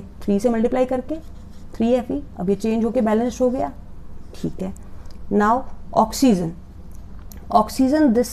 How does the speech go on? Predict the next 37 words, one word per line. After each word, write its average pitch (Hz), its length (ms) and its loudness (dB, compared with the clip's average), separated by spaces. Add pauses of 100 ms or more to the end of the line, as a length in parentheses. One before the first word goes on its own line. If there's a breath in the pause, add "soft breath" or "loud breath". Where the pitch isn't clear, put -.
side 302 200 6 (380)
four 202 260 8 (680)
और 233 140 4
यहाँ 214 340 4
पे 269 80 2
वन 240 200 6
ही 269 80 0
है। 285 180 -4 (680)
ठीक 269 140 -2
है, 320 120 -6 (360 loud breath)
अब 190 180 6
वन 214 240 8
को 285 160 4
four 277 220 4
easily 269 280 6
हम 285 120 4
कर 269 100 2
सकते 277 300 -2
हैं 285 120 -4 (460)
by 226 140 6 (220)
adding 254 180 4 (140)
four 254 140 8 (680)
this 247 260 6
side। - 500 -8
ठीक 269 160 -6
है, 311 100 -6 (420 loud breath)
तो - 60 2
जैसे 190 360 6
ही 294 80 8
हमने 302 180 6
फ़ोर 269 320 4
किया, 208 340 2 (100)
oxygen 226 540 4
तो 294 100 6
balance 294 340 6
हो 302 120 8
गया। 302 160 2